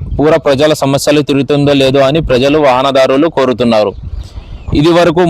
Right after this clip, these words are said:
మాకు ట్రాఫిక్ భయంకరంగా ఉండేది, ఇప్పుడు, ఇప్పుడు కూడా ఇది అయితే, అయితే వాహనాల్లో ఇక లోపల, ఊరు లోపలికి రావాల్సిన అవసరం లేదు, ఇక బయట నుంచి బయటికి కట్ అయ్యి అట్లా వెళ్ళిపోవచ్చు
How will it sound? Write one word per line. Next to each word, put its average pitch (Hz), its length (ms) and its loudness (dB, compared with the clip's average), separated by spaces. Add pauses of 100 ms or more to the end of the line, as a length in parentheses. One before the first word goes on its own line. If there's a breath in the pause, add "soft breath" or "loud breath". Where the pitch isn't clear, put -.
మాకు 156 220 0
ట్రాఫిక్ 139 540 -2
భయంకరంగా 151 640 2
ఉండేది, 139 320 0 (100)
ఇప్పుడు, 180 420 -2 (340)
ఇప్పుడు 175 260 0
కూడా 180 240 2
ఇది 170 260 2
అయితే, 175 200 0 (3500)
అయితే 127 160 -2
వాహనాల్లో 139 600 0
ఇక 139 320 0 (240)
లోపల, 123 480 2 (400)
ఊరు 123 200 0
లోపలికి 127 420 0
రావాల్సిన 117 460 0
అవసరం 117 340 0
లేదు, 117 200 2
ఇక 139 160 -2
బయట 113 280 0
నుంచి 117 240 0
బయటికి 113 360 -2
కట్ 107 260 -4
అయ్యి 127 140 -2 (380)
అట్లా 123 200 0
వెళ్ళిపోవచ్చు 120 760 0